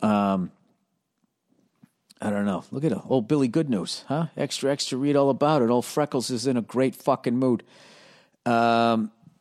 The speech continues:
yeah, but it's really bumming me out. I can't go to the funeral, though. I mean, I just got kids and shit. I just can't do it. Can't risk that, and we need too much help, and then I have to come back and quarantine for fucking fourteen days.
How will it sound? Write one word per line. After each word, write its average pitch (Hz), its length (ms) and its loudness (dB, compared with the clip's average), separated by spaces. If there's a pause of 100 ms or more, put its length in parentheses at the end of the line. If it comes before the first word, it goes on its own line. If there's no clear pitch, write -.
(120)
yeah, 110 220 -2
but 110 140 -4
it's - 120 -2
really 139 140 4
bumming 113 280 2
me 107 120 2
out. 104 180 2
I 95 40 0
can't 98 240 -4
go 95 140 0
to 92 60 0
the 90 80 -2
funeral, 90 340 -6
though. 87 140 -4
I 87 80 -4
mean, 92 160 -4
I 90 60 -4
just - 180 -12
got 85 180 -6
kids 80 320 -10
and 80 120 -10
shit. 82 300 -6 (200)
I 82 60 -12
just - 180 -14
can't 85 260 -10
do 82 200 -6
it. 85 80 -8 (200)
Can't 85 340 -8
risk 87 320 -4
that, 90 340 0
and 80 260 -10 (260)
we 95 120 -6
need 95 160 -4
too 104 100 -4
much 95 180 -4
help, 117 280 0
and 95 100 -2
then 92 100 -2
I 90 40 -2
have 92 140 -4
to - 80 -8
come 92 160 -6
back 101 300 0
and 85 80 -8
quarantine 98 480 -4
for - 100 -14
fucking 90 320 -6
fourteen 92 460 -4
days. 85 360 -4